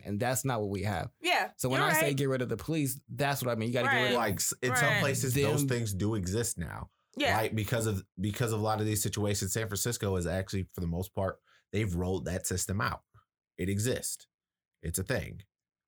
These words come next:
Speaker 2: Does
Speaker 3: Uh,
Speaker 2: it work?
Speaker 3: It's been fairly successful as it is now, but the thing with these things is the adoption time is just really slow.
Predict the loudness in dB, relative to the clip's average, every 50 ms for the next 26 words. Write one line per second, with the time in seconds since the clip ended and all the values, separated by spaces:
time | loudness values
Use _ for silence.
0 | _ _ -2 0 0 2 2 2 0 0 0 0 0 0 -2 -4 -8 _ _ _
1 | _ _ _ _ _ _ _ _ _ _ _ _ _ _ _ _ _ 0 2 2
2 | 2 2 0 0 0 0 0 0 0 2 2 2 2 2 2 2 2 0 0 0
3 | 0 0 0 0 0 0 0 0 0 0 0 0 -2 -2 -2 -2 -2 0 0 -2
4 | -2 -2 -4 -4 -6 -8 -14 _ _ -8 -4 -4 -4 -2 -2 -2 -2 0 -2 -2
5 | -2 -2 -2 -2 -2 -2 -2 -2 -2 -2 -2 -4 -4 -4 -4 -2 -2 -2 -4 -4
6 | -4 -4 -4 -4 -6 -6 -6 -6 -6 -4 -4 -4 -4 -4 -6 -6 -6 -6 -6 -6
7 | -6 -8 -8 -8 -6 -4 -4 -4 -4 -4 -4 -2 -2 -2 -2 -2 -6